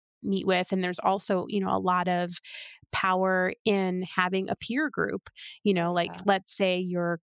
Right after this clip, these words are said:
Speaker 1: cohort of graduates, you all graduate together and, you know, let's say you form a group and you set, like, a standing, you know, once a month Zoom chat or even in-person chat, if you're all local to one another. I think that there's a lot of power in kind of collective experience when it comes to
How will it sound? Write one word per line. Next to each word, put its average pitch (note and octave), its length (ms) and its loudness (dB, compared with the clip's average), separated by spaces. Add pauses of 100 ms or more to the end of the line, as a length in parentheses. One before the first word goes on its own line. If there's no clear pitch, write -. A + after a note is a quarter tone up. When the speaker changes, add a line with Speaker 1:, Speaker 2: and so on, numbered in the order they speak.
(140)
Speaker 1:
cohort F3+ 720 0
of F#3+ 300 0
graduates, F3 840 0 (160)
you G3 160 2
all F3 100 2
graduate F3 400 0
together B3+ 380 2
and, A#3+ 260 -4
you A3 80 0
know, F#3+ 120 0
let's F3+ 180 -2
say - 80 0
you G3+ 160 0
form G3+ 500 0
a A3 80 2
group A#3+ 280 -2
and F#3 120 0
you F#3 80 0
set, F3+ 300 0
like, F#3 160 0
a F3+ 60 2
standing, F#3+ 680 -2 (460)
you G3 100 2
know, E3+ 280 0 (120)
once G3 300 2
a G3+ 80 4
month F3+ 340 2 (480)
Zoom A3+ 280 0
chat G#3 420 0
or F3 200 0
even F#3+ 260 -2
in-person G3+ 480 -2
chat, G3 240 -2
if - 120 -10
you're F#3 120 0
all F3+ 260 2
local G3+ 280 0
to - 100 -14
one F3+ 120 0
another. F3+ 300 0
I F3 80 0
think G3 160 -2
that F#3 120 -4
there's F3 180 0
a F3 40 2
lot E3+ 140 2
of F3 100 -6
power F3 460 0
in F3+ 240 0
kind F3+ 220 -2
of E3+ 80 -4
collective F3 480 0
experience F3+ 680 0
when G3 120 4
it - 140 -2
comes F3 320 0
to F3+ 360 2